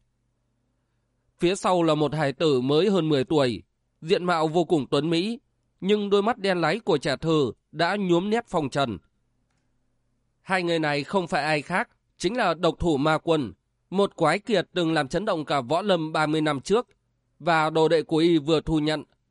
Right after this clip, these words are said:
là hài tử có thân thế bi khổ Bộc Dương Duy. Họ vừa vượt ngàn dặm từ Trung Nguyên về quan ngoại, vượt qua Thang Âm,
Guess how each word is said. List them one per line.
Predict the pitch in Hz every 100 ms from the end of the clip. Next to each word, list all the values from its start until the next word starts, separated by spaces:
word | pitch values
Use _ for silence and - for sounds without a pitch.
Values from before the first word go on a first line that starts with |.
| -
là | 160 170 165
hài | 165 165
tử | 151 170 135 -
có | 147
thân | 220 170
thế | 156 151 196
bi | 202 175
khổ | - 170 117 90 -
Bộc | 151 120
Dương | 131 160 131
Duy. | 147 131 85 _ _ _ _ _ _ _ _ _ _ _ _ _ _
Họ | 170 180 160 160
vừa | 151 156
vượt | 160 165
ngàn | 160 160 147
dặm | 139 156 117 _
từ | 175 170
Trung | 156 190 180
Nguyên | 180 165 147
về | 143
quan | - 143 143
ngoại, | 143 131 _ _ _ _ _ _ _ _ -
vượt | 175 -
qua | 175 165 165
Thang | 170 165
Âm, | 165 151 117